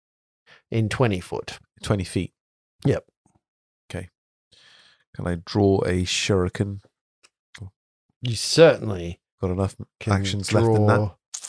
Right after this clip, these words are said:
Speaker 1: a shuriken.
Speaker 2: Is there much between me and him?
Speaker 1: Uh, there's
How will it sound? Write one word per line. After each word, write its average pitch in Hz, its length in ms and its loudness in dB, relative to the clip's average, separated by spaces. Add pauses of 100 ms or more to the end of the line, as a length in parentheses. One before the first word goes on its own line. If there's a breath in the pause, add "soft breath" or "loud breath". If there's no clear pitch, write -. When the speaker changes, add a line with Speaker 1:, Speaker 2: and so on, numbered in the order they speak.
(140)
Speaker 1:
a 92 440 -4 (280)
shuriken. 76 640 -8 (160)
Speaker 2:
Is 113 160 2
there 113 280 8
much 123 460 2
between 120 640 -2
me 117 300 2
and 110 280 0
him? 113 380 2 (480)
Speaker 1:
Uh, 123 280 8
there's 127 280 6